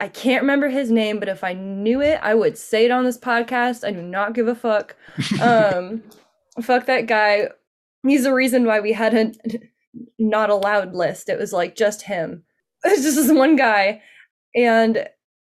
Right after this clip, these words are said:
Speaker 1: all night, he's, like, giving people bad vibes and, like,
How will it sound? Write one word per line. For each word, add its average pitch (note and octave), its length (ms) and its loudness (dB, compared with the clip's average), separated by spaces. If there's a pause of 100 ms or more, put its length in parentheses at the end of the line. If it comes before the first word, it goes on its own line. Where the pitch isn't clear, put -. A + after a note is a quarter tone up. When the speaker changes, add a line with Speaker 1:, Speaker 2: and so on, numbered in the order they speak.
(540)
Speaker 1:
all C#4 240 4
night, A3+ 540 2
he's, A3+ 380 -2
like, F#3+ 420 0 (1000)
giving D#4+ 400 2
people C4+ 480 0
bad A3 480 -2
vibes A3 1120 0
and, G3+ 280 0
like, F3 360 -2